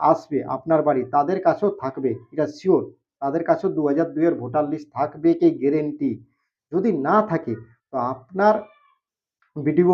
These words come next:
অফিস থেকে আপনি এটা পেয়ে যাবেন। এছাড়াও এটা ডাউনলোড করা যাচ্ছে, তবে এখন ডাউনলোডের প্রসেসে একটু প্রবলেম হচ্ছে। তো আপনারা এটা বিডিও অফিস থেকে ভোটার লিস্টটা দু হাজার দুইয়ের পেয়ে যাবেন, বা আপনার কোনো গ্রামের যিনি প্রধান মেম্বার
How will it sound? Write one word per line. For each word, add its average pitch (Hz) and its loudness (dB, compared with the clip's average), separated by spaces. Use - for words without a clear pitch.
অফিস 170 2
থেকে 170 4
আপনি 160 -6
এটা 156 2
পেয়ে 151 2
যাবেন। 175 2
এছাড়াও 185 -2
এটা 190 -6
ডাউনলোড 175 0
করা 185 2
যাচ্ছে, 170 2
তবে 143 0
এখন 156 -8
ডাউনলোডের 160 0
প্রসেসে 170 -6
একটু - -6
প্রবলেম 147 -2
হচ্ছে। - -8
তো 135 -8
আপনারা 160 -2
এটা 175 -2
বিডিও 143 0
অফিস 143 -4
থেকে 143 -2
ভোটার 147 0
লিস্টটা 143 -4
দু 135 -4
হাজার 143 -2
দুইয়ের 143 -4
পেয়ে 170 10
যাবেন, 110 -4
বা 160 4
আপনার 185 -2
কোনো 160 -2
গ্রামের 147 0
যিনি 143 -2
প্রধান 196 2
মেম্বার 170 4